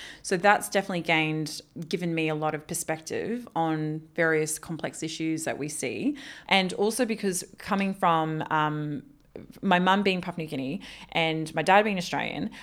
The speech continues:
I, actually, my dad used to live overseas. So we'd always go and see him in P N G on our school holidays. And so you're coming from a Western world, going to a developed world on your school holidays, and you're seeing young people who are the same age as you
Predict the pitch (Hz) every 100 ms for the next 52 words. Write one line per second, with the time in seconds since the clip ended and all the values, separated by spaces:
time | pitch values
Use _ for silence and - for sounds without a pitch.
0 | - - 170 170 170 170 170 160 - 262
1 | - 185 165 165 175 170 160 - 147 156
2 | 151 - 147 151 - 135 117 220 - 196
3 | 185 196 196 190 196 175 170 - 175 170
4 | 180 165 165 156 151 151 151 - 156 151
5 | - 156 165 156 107 - - - - -
6 | - 202 208 190 190 202 254 247 240 208
7 | 190 180 170 - 165 160 147 196 196 175
8 | 160 151 147 147 - 175 165 160 170 156
9 | 160 165 170 165 - 156 147 156 156 151
10 | - 151 160 165 147 117 - - - -
11 | 202 208 - 226 233 247 226 196 185 180
12 | 175 175 165 160 - 202 220 226 180 180
13 | 180 151 139 127 170